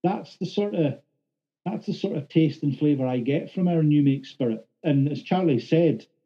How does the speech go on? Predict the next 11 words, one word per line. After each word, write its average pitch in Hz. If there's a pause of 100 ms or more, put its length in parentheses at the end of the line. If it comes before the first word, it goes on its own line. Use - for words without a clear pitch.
(800)
when 151
your 143
new 139
make 196
spirit 151
is 123
that 143
good, 160 (580)
and, 131 (280)
you 151
know, 131